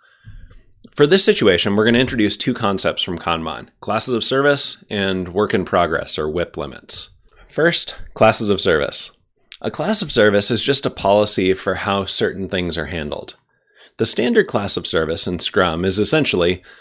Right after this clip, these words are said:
once something gets to the top of the product backlog,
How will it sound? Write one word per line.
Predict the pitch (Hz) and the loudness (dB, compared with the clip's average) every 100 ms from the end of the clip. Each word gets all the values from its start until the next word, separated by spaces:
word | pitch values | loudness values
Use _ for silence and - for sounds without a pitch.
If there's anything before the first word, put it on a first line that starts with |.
| _ - | _ -2
once | 143 160 | 0 2
something | 180 156 151 | 0 0 -2
gets | 143 - | 0 0
to | |
the | 123 | -2
top | 131 123 | 0 -2
of | 135 | -2
the | |
product | 135 143 143 | 0 2 2
backlog, | 101 85 85 82 120 | 2 0 0 -2 -4